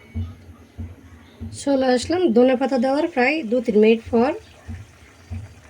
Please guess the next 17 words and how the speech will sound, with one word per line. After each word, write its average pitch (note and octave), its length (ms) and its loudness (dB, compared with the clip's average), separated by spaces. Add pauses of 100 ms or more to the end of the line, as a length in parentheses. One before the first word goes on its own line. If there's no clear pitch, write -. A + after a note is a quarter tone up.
(2500)
আমি B3 240 0
চুলাটা B3 380 0
অফ A3+ 160 0
করে B3+ 240 4
দিয়েছি। C4 340 -2 (1500)
দেখুন A3+ 260 0 (100)
মাছটা A#3+ 340 -2 (140)
দেখতে A#3 280 -2 (200)
এত A3 160 -8 (200)
যে G#3+ 140 -2
ভালো B3+ 240 0
লাগতেছে, C4 480 -6 (840)
একেবারে D4+ 360 2
ঝোল C#4 220 2
রাখা D4+ 220 0
যাবে D#4 200 4
না E4 40 4